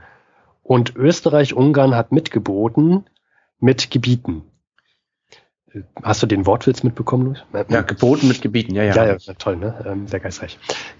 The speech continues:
Speaker 1: Äh, jedenfalls hat Österreich-Ungarn mitgeboten mit Gebieten, unter anderem mit der Stadt Trient und dem Gebiet Trentino, was ungefähr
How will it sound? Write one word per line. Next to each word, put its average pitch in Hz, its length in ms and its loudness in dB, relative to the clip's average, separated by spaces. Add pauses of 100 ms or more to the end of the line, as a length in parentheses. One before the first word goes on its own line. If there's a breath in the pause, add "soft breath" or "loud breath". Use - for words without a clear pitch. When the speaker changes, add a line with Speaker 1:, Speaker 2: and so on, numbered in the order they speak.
Speaker 1:
Äh, 131 260 6
jedenfalls 135 480 2
hat 127 120 0
Österreich-Ungarn 131 840 0
mitgeboten 131 720 -2
mit 123 200 0
Gebieten, 135 520 -2 (120)
unter 131 300 0
anderem 135 720 2
mit 120 180 -2
der 113 160 4
Stadt - 680 -4 (120)
Trient 101 920 0 (260)
und 147 440 2
dem 131 200 6
Gebiet 123 580 0 (100)
Trentino, 113 1400 2
was 120 380 0
ungefähr 107 960 0